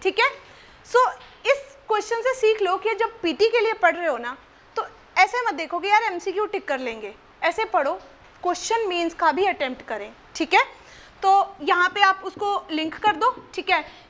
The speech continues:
कि जैसे ट्राइम-, कैसे, अ, उसको इम्पैक्ट करेगा। और प्लीज़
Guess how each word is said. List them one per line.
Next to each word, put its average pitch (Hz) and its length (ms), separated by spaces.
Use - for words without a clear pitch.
कि 370 300
जैसे 359 340
ट्राइम-, 349 520
कैसे, 403 420
अ, 330 280
उसको - 220
इम्पैक्ट 339 400
करेगा। 381 240
और 480 200
प्लीज़ 453 640